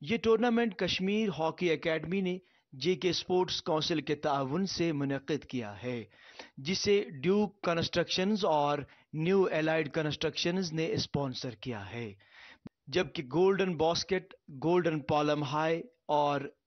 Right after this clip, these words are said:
जेपीसी श्रीनगर और बडगाम ने टूर्नामेंट के इनेकाद में मुआवनत फराहम की है। इस तरह के टूर्नामेंट्स का मकसद नौजवान खिलाड़ियों को कौमी और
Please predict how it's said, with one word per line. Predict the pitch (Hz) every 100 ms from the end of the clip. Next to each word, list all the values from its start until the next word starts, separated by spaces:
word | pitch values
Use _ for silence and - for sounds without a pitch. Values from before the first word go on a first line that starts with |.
| 147
जेपीसी | 117 156 180 180 170 - 170
श्रीनगर | 147 170 175 160 147 156
और | 151 131 131 131 - - _
बडगाम | 135 151 139 160 175 190
ने | 196 180 180 - -
टूर्नामेंट | 156 139 139 156 135
के | 147
इनेकाद | 135 135 151 156 139
में | 139
मुआवनत | 135 135 143 139 139 135
फराहम | - 147 131 143 127
की | 117 -
है। | 107 113 107 95 98 _ _ _ _ - - _ - _
इस | 202 214
तरह | 220 220
के | 220 208
टूर्नामेंट्स | 202 180 175 175 208 175
का | - 151
मकसद | 160 - - 185 - -
नौजवान | 151 147 139 151 165 175
खिलाड़ियों | - 147 143 139 170
को | 175 165
कौमी | - 147 139 151 208
और | 156 139 135